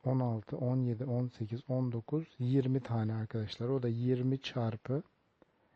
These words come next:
altı üzeri yedi olur. Şimdi bunları toplayalım. On sekiz, dokuz çarpı iki, yani üç üzeri iki çarpı iki üzeri bir çarpı üç üzeri beş artı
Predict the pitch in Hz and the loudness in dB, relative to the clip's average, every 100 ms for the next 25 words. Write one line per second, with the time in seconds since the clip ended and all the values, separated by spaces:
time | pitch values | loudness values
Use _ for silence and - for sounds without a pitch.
0 | - - - - 127 127 127 135 123 113 | -20 -20 -20 -2 2 2 0 -2 0 0
1 | 110 147 165 _ _ - 135 139 120 110 | 2 0 -2 _ _ -4 4 4 4 -2
2 | 104 110 - _ _ _ _ _ _ _ | -4 -10 -14 _ _ _ _ _ _ _
3 | _ _ _ _ _ _ _ _ _ _ | _ _ _ _ _ _ _ _ _ _
4 | _ _ _ _ _ _ _ - 143 135 | _ _ _ _ _ _ _ -4 0 0
5 | 143 143 123 127 143 139 - 135 113 127 | 2 2 2 0 -2 -4 2 2 4 0
6 | - _ _ _ _ 147 143 139 131 151 | -4 _ _ _ _ 2 2 2 0 0
7 | 135 131 - 151 - 135 123 127 156 131 | 2 0 0 -6 -2 0 0 0 0 0
8 | - 127 131 131 156 131 143 135 131 139 | 2 4 4 4 2 0 0 0 2 0
9 | 123 147 - 131 113 - 165 127 - 131 | 0 -2 0 0 0 -2 -4 -2 0 2
10 | 127 127 127 135 135 - 135 110 - - | 2 0 2 0 0 -2 0 0 -2 -6
11 | 127 135 127 120 113 120 143 - - - | -4 -2 -2 0 2 2 0 -2 -10 -16
12 | _ _ - _ _ - 135 120 - 135 | _ _ -20 _ _ 0 2 2 -2 -2
13 | 147 | -2